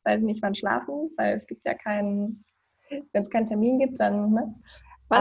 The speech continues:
Speaker 1: Aber
Speaker 2: stehst
Speaker 1: früh
Speaker 2: du auf?
Speaker 1: aufstehen
Speaker 2: Früh. Wann früh?
Speaker 1: Um acht. Für manche, <laughs> die manche denken sich jetzt wahrscheinlich so, ist klar,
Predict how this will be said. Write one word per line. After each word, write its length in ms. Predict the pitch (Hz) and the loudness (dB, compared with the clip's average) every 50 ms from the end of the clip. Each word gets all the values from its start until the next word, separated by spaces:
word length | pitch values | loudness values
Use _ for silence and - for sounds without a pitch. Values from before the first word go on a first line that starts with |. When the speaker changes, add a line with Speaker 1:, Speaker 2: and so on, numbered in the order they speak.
| 202 | 8
Speaker 1:
Aber 80 | 208 202 | 8 6
Speaker 2:
stehst 140 | 208 254 262 | 6 6 6
Speaker 1:
früh 40 | 269 | 6
Speaker 2:
du 40 | - | 6
auf? 60 | 262 | 6
Speaker 1:
aufstehen 540 | - - - 285 269 269 269 269 277 - - - - _ _ _ _ - - - - - | 4 4 6 6 8 6 6 2 -2 -6 -18 -20 -20 _ _ _ _ -20 -20 -20 -20 -20
Speaker 2:
Früh. 300 | - - - 190 180 175 175 - _ | -10 -2 0 0 0 0 -2 -8 _
Wann 180 | - 208 196 190 | -6 -6 -6 -6
früh? 280 | 190 - - 180 180 185 - _ _ _ _ _ _ _ _ _ _ _ _ _ _ _ _ _ _ _ - | -6 -6 -6 -6 -6 -6 -10 _ _ _ _ _ _ _ _ _ _ _ _ _ _ _ _ _ _ _ -2
Speaker 1:
Um 220 | - 214 214 - - | 0 2 2 2 0
acht. 400 | - - - - - - - - _ _ - | -6 -8 -10 -14 -16 -18 -20 -20 _ _ 0
Für 80 | - | 2
manche, 380 | 220 214 220 254 254 - 269 262 | 4 4 4 4 2 2 0 0
<laughs> 180 | 240 285 - 294 | 2 2 6 6
die 60 | 247 | 6
manche 320 | 202 214 247 254 370 240 | 8 6 6 6 4 4
denken 220 | 214 240 233 208 220 | 6 6 4 4 4
sich 100 | 240 240 | 4 2
jetzt 120 | 233 - | 2 2
wahrscheinlich 360 | 214 208 - 220 214 233 240 | 2 2 4 4 4 4 2
so, 80 | 220 208 | 2 0
ist 340 | 208 - - 220 - _ - | 0 0 -4 -4 -6 _ -4
klar, 360 | - 247 214 214 226 277 320 | 0 4 6 6 6 6 6